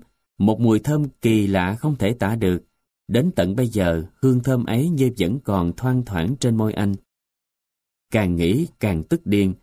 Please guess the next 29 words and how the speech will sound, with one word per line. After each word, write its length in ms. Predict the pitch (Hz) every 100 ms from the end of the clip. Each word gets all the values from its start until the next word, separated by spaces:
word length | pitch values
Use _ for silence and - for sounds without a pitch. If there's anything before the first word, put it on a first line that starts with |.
| _ _ -
bà 180 | 107
Thành 380 | 98 107 95 80
đập 180 | 101 101
mạnh 280 | 95 92 104
chén 220 | 117 156 165
cơm 280 | 131 127 120
đang 220 | 131 123
cầm 260 | 117 92
trên 180 | 85 120
tay 140 | 120 113
xuống 200 | 151 160
bàn. 260 | 95 85 82 _ _ _ _ _
Cái 100 | -
chén 280 | 143 156 190 120
vỡ 220 | 92 127
nát, 240 | 139 196 214 _ _ _
những 180 | 107 120
hạt 140 | 127 -
cơm 240 | 135 131 123
văng 200 | 139 135
tung 280 | - 147 139
tóe 300 | 131 156 190
lên 320 | 131 131 120
cả 240 | 95 87 123
trên 200 | - 127
mặt 240 | 113 90 85
trên 160 | - 123
tóc 180 | 170 -
Dân. 220 | 117 110